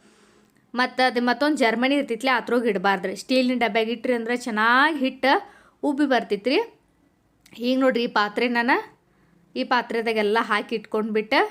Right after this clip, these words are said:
ಈ ಥರ ಮೇಲ್ಗಡೆ ನಾನೀಗ ಮುಚ್ಚಿಗೆ ಶೇಂಗಾ ಇಡ್ತೀನಿ ರೀ. ನೀವು ಚಳಿಗಾಲದಾಗ ಮಳೆಗಾಲದಾಗ ಮಾಡೋರಿದ್ರಿ ಅಂದ್ರೆ ಇದ್ದಿ-, ಉದ್ದಿನ ಬೇಳೆ ರುಬ್ಬು ಮುಂದೆ ಒಂದು ಸ್ವಲ್ಪ ಉಗುರು ಬೆಚ್ಚಗೆ ನೀರು ತೊಗೋಬೇಕು. ಇವಾಗಂತೂ ಬೇಸಿಗೆ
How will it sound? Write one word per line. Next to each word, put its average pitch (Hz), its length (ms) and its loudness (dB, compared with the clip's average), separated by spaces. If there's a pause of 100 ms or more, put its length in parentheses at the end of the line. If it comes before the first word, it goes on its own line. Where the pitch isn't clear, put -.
(140)
ಈ 208 100 -18
ಥರ 220 140 0 (680)
ಮೇಲ್ಗಡೆ 269 440 2
ನಾನೀಗ 220 400 -2 (400)
ಮುಚ್ಚಿಗೆ 311 400 0
ಶೇಂಗಾ 254 300 0 (120)
ಇಡ್ತೀನಿ 202 400 0
ರೀ. 277 100 2 (460)
ನೀವು 339 260 4 (180)
ಚಳಿಗಾಲದಾಗ 285 680 2
ಮಳೆಗಾಲದಾಗ 233 640 0
ಮಾಡೋರಿದ್ರಿ 208 640 -2
ಅಂದ್ರೆ 196 280 0 (500)
ಇದ್ದಿ-, 247 400 0 (120)
ಉದ್ದಿನ 302 300 2
ಬೇಳೆ 320 220 4
ರುಬ್ಬು 247 360 -2
ಮುಂದೆ 247 280 -2
ಒಂದು 269 220 2
ಸ್ವಲ್ಪ 277 380 0 (200)
ಉಗುರು 262 280 2
ಬೆಚ್ಚಗೆ 269 400 0
ನೀರು 220 160 0
ತೊಗೋಬೇಕು. 196 380 -4 (120)
ಇವಾಗಂತೂ 277 500 0
ಬೇಸಿಗೆ 240 460 2